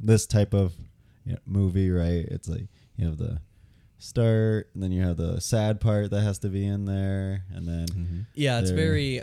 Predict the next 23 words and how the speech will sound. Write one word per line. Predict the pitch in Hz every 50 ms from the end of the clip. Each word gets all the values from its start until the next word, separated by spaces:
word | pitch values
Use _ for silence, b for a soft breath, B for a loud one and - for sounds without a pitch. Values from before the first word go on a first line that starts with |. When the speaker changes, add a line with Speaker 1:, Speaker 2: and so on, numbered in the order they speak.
| - -
Speaker 3:
cliche | - - 123 117 113 - 110 107 101 104 104 104 107 - _ -
in | 101 95
Speaker 1:
Yeah. | 92
Speaker 3:
that | 104 107 104 - 107
regard. | 104 104 104 104 104 107
Like, | 104 101 107 107 - _ -
the | 107 104 104
story | - - 123 113 110 113 110 107 107 107
is, | 104 101 113 - - b b b b b b b b b b - _ _ _ _
you | 120 120
know, | 113 101 101
the | 98 107 101
father | - 120 113 113 110 110
and | 110 110
daughter, | 110 110 107 107 107 107 110 110 113 113 110 110 107 107
re-, | 110 107 - -
or | 113 110
just | 104 104 - 123 120 - -
the | 113
family | - - 107 113 113 113 110 104 101 104
really, | 107 104 104 104 104 104 - -
you | - 113 110
know | 101 101